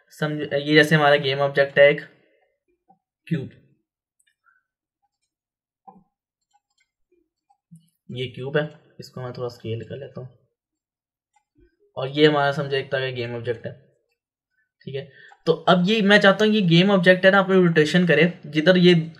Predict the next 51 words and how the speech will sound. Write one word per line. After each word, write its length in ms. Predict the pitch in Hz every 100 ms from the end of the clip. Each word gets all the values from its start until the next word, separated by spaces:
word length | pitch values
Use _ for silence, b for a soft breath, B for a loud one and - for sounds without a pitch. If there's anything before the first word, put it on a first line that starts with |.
| 165
जिधर 280 | 165 175 185
कोई 180 | 190
cube 260 | 170 139 135
होगा, 540 | 123 120 - _ -
अ, 40 | 147
जिधर 200 | 160 175
ये 120 | 170
कोई 260 | 170 185 170
sphere 320 | - 143 131
होगा, 200 | 123 139
तो 100 | 151
ये 60 |
अपने 140 | 143 147
आप 100 | 147
को 100 | 156
automatic 380 | 156 151 151 147
rotate 300 | 131 113 107
कर 140 | 113
ले। 120 | 107
तो 380 | - - - 180
इसका 340 | - 196 220
मतलब 380 | 220 220 240 240 190
इस 220 | - -
game 220 | 202 214
object 380 | 208 165 160 160
का 160 | 156 170
मुझे, 380 | 151 151 190 - b b b -
अ, 300 | 139 143 143 -
इस 200 | 165 -
game 180 | 175 185
object 320 | 180 180 180
को 60 | 185
rotate 340 | 165 147 139
करना 260 | 143 135 127
होगा, 380 | 117 113 - _ 151
Look, 220 | 160 -
इसको 280 | 165 165 190
look 240 | 175 175 180
at 140 | 175
इस्तेमाल 320 | 165 143 131
करना 220 | 135 131
होगा। 140 | 131 143
तो 80 | 165
इसका, 260 | 185 185 180
इस, 180 | 170 220
इस 100 | 180
game 160 | 208
object 280 | 208 196 196
ने 80 | 202
देखना 280 | 139 131
है। 80 | 123